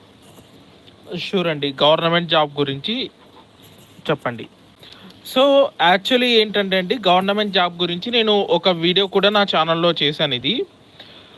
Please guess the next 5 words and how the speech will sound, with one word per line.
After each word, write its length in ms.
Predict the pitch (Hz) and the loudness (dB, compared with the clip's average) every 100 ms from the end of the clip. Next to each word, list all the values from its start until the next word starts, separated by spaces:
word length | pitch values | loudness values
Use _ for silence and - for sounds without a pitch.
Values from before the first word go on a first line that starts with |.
| - - _ 180 156 | -20 -20 _ -8 0
గవర్నమెంట్ 480 | 175 220 254 269 233 | 2 2 2 0 0
జాబ్ 280 | 233 220 196 | -2 0 0
గురించి 300 | 208 208 - | 0 0 2
చూసుకుంటుంటే 640 | 202 185 185 170 160 143 147 | 2 2 0 0 0 0 -2
అండి, 460 | 147 151 262 269 | 0 -2 0 -2